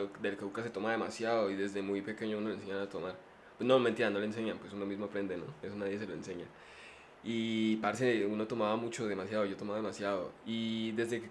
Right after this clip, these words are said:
empecé a fumar habitualmente, dejé de tomar porque me estaba haciendo muchísimo daño. Y eso es re malo. Y como dices, es terrible que uno ve niños fuman-,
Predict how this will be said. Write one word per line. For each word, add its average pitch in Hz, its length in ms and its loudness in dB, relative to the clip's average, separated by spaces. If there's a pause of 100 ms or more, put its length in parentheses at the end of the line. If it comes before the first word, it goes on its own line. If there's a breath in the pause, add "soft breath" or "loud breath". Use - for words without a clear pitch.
empecé 113 260 -2
a 110 60 -2
fumar 131 340 2 (340)
habitualmente, 113 720 0
dejé 107 220 -2
de 101 100 -4
tomar 104 260 -2
porque 123 240 -8
me 113 80 -4
estaba 95 180 -6
haciendo 98 200 -4
muchísimo 107 360 -6
daño. 104 200 -4 (180)
Y 101 80 -6
eso 101 160 -8
es 104 100 -12
re 110 100 -4
malo. 113 200 -4 (680 soft breath)
Y 110 100 -4
como 101 220 0
dices, 110 320 0
es 98 240 -2
terrible 117 440 4
que 113 140 -2
uno 113 360 4 (520 soft breath)
ve 104 260 4
niños 110 420 4
fuman-, 104 380 0